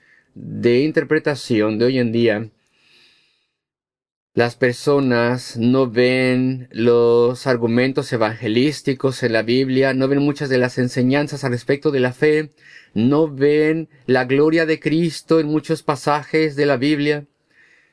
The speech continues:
ni tampoco ven enseñanzas para la iglesia o gran exhortación o aliento. Pero nosotros vamos a estar hablando al respecto de lectura bíblica personal. Tenemos que poder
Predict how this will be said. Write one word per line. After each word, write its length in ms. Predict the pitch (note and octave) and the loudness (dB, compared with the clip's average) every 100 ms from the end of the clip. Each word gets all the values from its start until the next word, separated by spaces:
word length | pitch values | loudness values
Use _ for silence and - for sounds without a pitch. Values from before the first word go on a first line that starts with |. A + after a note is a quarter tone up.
| _ _ - | _ _ 0
ni 160 | C3+ | 0
tampoco 400 | C#3 C3+ D#3 E3 | 0 0 0 2
ven 160 | D#3 D#3+ | 2 0
enseñanzas 600 | D3+ C3 C3 D#3 E3+ D#3 | -2 -2 0 0 -4 -4
para 220 | D#3 C#3 | 0 2
la 100 | B2 | 0
iglesia 840 | A#2 C3 D3+ E3+ - D#3+ D#3 D#3 D3+ _ - | 0 2 2 0 -4 0 0 -2 -8 _ -6
o 140 | A2+ A#2+ | -2 0
gran 320 | B2+ D3+ E3+ | 2 0 0
exhortación 960 | F3 - D3+ C#3 B2+ - C3 C#3+ D#3+ D#3+ | -6 -2 -2 0 -4 -2 0 2 2 2
o 60 | B2+ | 0
aliento. 680 | B2 C3+ E3 D#3+ D3+ C#3+ _ _ _ _ _ _ _ _ _ _ | 0 -2 -4 -4 -6 -8 _ _ _ _ _ _ _ _ _ _
Pero 200 | B2+ C3 | 0 2
nosotros 320 | C3+ D#3 E3 | -2 0 0
vamos 120 | E3 | 0
a 40 | - | -2
estar 160 | D3+ | 0
hablando 320 | D3+ C3+ C#3+ C#3+ | 0 0 0 0
al 60 | |
respecto 440 | B2 - C3+ D3 C#3 | -2 -2 -2 0 0
de 440 | A#2+ A#2 A2+ A2+ - - | 0 2 0 -4 -8 -6
lectura 520 | A#2+ B2 - D#3+ E3+ | -4 -2 -2 0 0
bíblica 560 | A#2+ C#3+ D3 C#3+ C#3 - | 0 -2 -2 -2 -4 0
personal. 640 | B2 - A#2 A2+ A2 A2 | -2 -2 -4 -4 -6 -2
Tenemos 540 | C3 C3 D3+ F3 E3+ | 0 2 0 -2 -2
que 140 | - D#3+ | -2 -2
poder 540 | D#3+ D#3 C3 C#3+ | 0 0 0 0